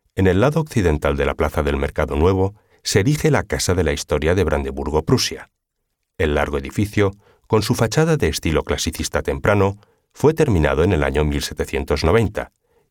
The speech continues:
y se utilizó entonces como cuadra para caballos de carruajes.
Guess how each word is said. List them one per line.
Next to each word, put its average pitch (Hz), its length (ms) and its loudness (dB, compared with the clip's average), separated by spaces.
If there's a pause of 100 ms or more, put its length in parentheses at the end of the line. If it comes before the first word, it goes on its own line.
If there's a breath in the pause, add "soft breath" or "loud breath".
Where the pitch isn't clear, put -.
y 107 80 -2
se 95 120 0
utilizó 71 340 -2
entonces 92 600 0 (240 soft breath)
como 160 240 0
cuadra 80 340 0
para 87 200 -2
caballos 67 440 -4
de 87 80 -8
carruajes. - 680 -2